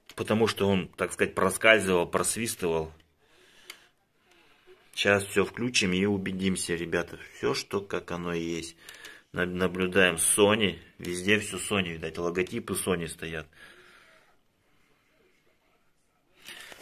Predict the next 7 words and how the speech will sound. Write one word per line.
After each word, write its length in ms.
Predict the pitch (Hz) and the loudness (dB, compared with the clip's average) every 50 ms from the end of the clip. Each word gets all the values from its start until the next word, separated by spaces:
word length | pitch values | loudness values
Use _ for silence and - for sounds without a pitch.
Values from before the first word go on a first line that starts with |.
| - | -4
Так, 220 | - 101 95 95 101 | 0 0 0 0 -2
интересно, 540 | 98 98 - - 104 107 107 104 - 95 87 | -4 -4 -4 -2 0 0 0 0 -2 -6 -6
год 240 | 90 104 98 - | -4 -4 -4 -4
производства-то 600 | - 92 92 90 87 92 104 104 101 - - - | -2 -2 0 0 0 -2 -4 -6 -6 -8 -12 -14
какой 340 | - - 82 - - 104 101 | -12 -12 -12 -8 -4 -2 -2
у 60 | 95 | -2
него? 280 | 90 85 82 82 80 | -2 -4 -6 -10 -10